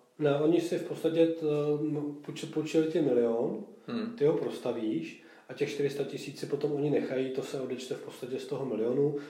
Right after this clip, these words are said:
Speaker 1: a ty po těch dvanácti letech, nebo po těch deseti, no,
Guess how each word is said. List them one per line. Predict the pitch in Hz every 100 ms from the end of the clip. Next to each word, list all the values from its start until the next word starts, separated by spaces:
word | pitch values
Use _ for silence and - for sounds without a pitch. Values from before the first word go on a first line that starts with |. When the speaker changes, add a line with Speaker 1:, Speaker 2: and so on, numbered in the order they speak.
| -
Speaker 1:
a | -
ty | -
po | -
těch | 117 127
dvanácti | 113 117 117 -
letech, | 110 - 147 220 - - - _
nebo | 117 107
po | 110
těch | 120
deseti, | - - 123
no, | 123